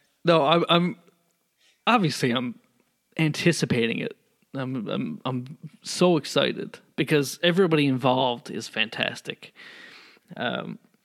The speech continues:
you know, I, I just finished rereading Soule's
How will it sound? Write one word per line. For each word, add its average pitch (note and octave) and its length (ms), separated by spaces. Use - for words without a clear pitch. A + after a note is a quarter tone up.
you C#3+ 100
know, B2 240
I, D3 120
I D#3+ 80
just D3 300
finished C3+ 280
rereading B2 640
Soule's C3 720